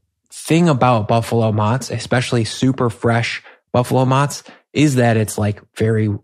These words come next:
I wouldn't say watery, but, like, it has that lux-, luxurious, unctuous wetness to it.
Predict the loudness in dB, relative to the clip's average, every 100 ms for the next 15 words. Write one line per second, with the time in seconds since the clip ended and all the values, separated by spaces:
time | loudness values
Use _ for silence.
0 | _ -4 -2 0 0 2 2 2 2 0
1 | -2 -4 -2 -2 -2 -2 0 0 -2 -2
2 | -4 -2 2 2 0 0 0 0 -2 0
3 | 0 -2 -4 -4 -2 -2 -2 -2 -4 -2
4 | -2 -4 -2 0 0